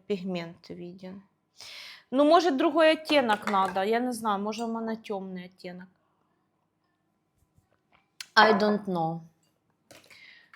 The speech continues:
Так, дальше. Дівки,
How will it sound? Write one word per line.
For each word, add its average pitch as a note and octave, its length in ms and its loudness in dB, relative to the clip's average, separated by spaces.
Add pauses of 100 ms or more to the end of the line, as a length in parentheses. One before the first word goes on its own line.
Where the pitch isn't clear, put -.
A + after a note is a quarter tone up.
(200)
Так, G3 600 4 (240)
дальше. G#3 720 2 (3750)
Дівки, B3 640 6